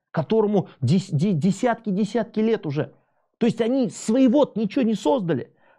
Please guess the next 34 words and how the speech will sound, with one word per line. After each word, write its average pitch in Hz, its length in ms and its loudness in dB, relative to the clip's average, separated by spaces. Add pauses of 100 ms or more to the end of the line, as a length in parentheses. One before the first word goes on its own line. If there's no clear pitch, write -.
(240)
Российские 240 600 2
власти 262 320 0
эксплуатируют 269 1000 0
наследие 247 500 -2
Советского 208 360 -2
Союза. 165 300 -2 (180)
Они 180 180 2
не 214 100 0
хотят 185 320 -4
вкладываться, 147 720 -2 (140)
они 196 180 2
не 214 140 2
хотят 214 380 0 (120)
развивать 196 420 2
научный 196 420 -2
потенциал, 202 540 -2
они 175 160 -4
не 202 120 0
хотят, 208 420 -2 (140)
я 185 160 2
не 202 80 -2
знаю, 170 240 2
со-, 147 240 0
создавать, 202 560 2
э, 196 140 0 (140)
грамотное 202 640 0
население, 208 460 0
чтобы 190 240 2
учёных 220 420 -2
было 185 180 0
больше, 160 300 0
чтобы 208 160 0
прорывы 240 480 0
были, 170 340 0